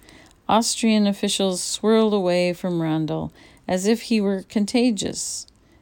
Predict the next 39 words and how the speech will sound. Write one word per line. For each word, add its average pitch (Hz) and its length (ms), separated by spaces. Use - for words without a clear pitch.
It 160 60
was 170 240
John 202 340
Malkovich 214 680
who 165 100
mentioned 160 540
the 156 80
taboo. 156 680
Journalists 185 1160
keep 202 300
asking 196 520
me, 156 380
"Don't 320 240
you 587 100
think 480 220
it's - 120
a 311 60
shame 165 560
that 202 160
the 202 80
portrait 185 400
of 185 140
Adele 151 400
and 170 160
the 156 120
other 165 200
Klimt 165 300
paintings 175 640
were 170 100
going 180 360
to 185 100
leave 165 320
Vienna?" 185 680
said 165 320
Malkovich, - 840
towering 82 540
over 151 200
the - 120
party. 175 560